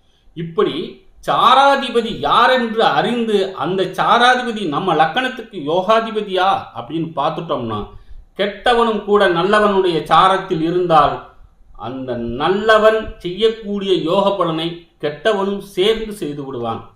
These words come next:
அப்படிங்கிறதான் ஜாதகத்துல இருக்கக்கூடிய அற்புதமான விஷயம். இப்ப பாருங்க,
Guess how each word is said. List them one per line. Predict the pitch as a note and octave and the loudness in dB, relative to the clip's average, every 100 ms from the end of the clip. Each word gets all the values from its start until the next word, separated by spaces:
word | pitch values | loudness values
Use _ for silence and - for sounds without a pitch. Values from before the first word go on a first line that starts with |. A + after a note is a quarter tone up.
| - | -16
அப்படிங்கிறதான் | A2+ B2+ B2 A2 G#2 A#2 - - _ _ _ _ _ _ _ _ _ _ | -12 -10 -8 -6 -8 -8 -12 -20 _ _ _ _ _ _ _ _ _ _
ஜாதகத்துல | G#2 A2+ A#2 A2+ G2+ G2 E2+ | -8 -6 -4 -6 -10 -12 -14
இருக்கக்கூடிய | - A2 G#2 F#2+ | -16 -16 -16 -14
அற்புதமான | G2+ G#2 C3 B2+ B2 | -12 -8 -6 -4 -6
விஷயம். | G2 - - _ _ _ _ _ _ _ _ _ _ _ _ _ _ _ | -8 -12 -20 _ _ _ _ _ _ _ _ _ _ _ _ _ _ _
இப்ப | _ A2 | _ -10
பாருங்க, | A2+ C#3 D#3 | -4 -2 -2